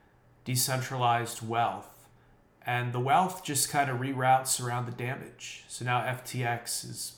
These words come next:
gone, but Ethereum and Bitcoin are now the domain of Fidelity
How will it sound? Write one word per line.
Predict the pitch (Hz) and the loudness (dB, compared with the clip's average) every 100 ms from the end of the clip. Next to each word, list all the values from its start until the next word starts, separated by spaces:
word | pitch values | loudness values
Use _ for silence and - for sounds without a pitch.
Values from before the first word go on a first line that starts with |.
| - - | -16 -2
gone, | 117 110 110 120 127 - - _ _ _ _ | 2 2 0 -4 -8 -12 -20 _ _ _ _
but | 131 131 180 185 - _ _ - - | -2 -2 -2 -14 -20 _ _ -12 -10
Ethereum | - 180 202 214 185 165 | -4 0 2 2 2 0
and | 143 127 | -2 -2
Bitcoin | 151 - 139 127 123 | -4 -6 -4 0 0
are | 117 | 0
now | 120 123 | 0 0
the | 120 | -2
domain | 117 113 117 120 120 117 | -6 -6 -4 -4 -4 -4
of | 110 113 107 | -6 -10 -12
Fidelity | - 110 110 - - - | -10 -6 -6 -6 -14 -20